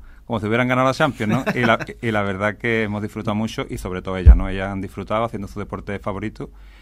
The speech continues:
y la verdad que hemos, hemos tenido la suerte de, de tener unas entrenadoras súper buenas, magníficas, mm, súper cariñosas con las niñas,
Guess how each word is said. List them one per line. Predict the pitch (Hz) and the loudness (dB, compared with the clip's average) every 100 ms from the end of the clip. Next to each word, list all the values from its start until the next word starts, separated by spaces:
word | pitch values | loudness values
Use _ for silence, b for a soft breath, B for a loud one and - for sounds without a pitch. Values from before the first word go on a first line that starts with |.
| B B - | B B -8
y | 107 | -4
la | 92 | -4
verdad | 87 87 | -4 -6
que | - 101 98 | -6 -6 -6
hemos, | 95 98 - | 2 4 4
hemos | 90 90 | 0 -8
tenido | - 92 95 | -8 -8 -6
la | 92 | -8
suerte | 92 95 92 - | -8 -10 -10 -8
de, | 92 95 92 87 b b b - | -6 -4 -6 -6 b b b -12
de | 101 | -8
tener | 101 98 | -6 -4
unas | 95 | -4
entrenadoras | 92 - 98 98 95 92 92 | -6 -6 -6 -4 -4 -6 -8
súper | - 92 95 90 | -12 -12 -10 -10
buenas, | 95 120 127 | -6 -4 -4
magníficas, | 101 98 107 123 123 123 123 - | -4 -4 -6 -8 -6 -6 -8 -8
mm, | 98 92 92 | -10 -8 -10
súper | 104 95 | -10 -12
cariñosas | - 90 92 107 | -8 -8 -6 -6
con | 101 | -6
las | 98 | -4
niñas, | 101 120 123 | -4 -2 -4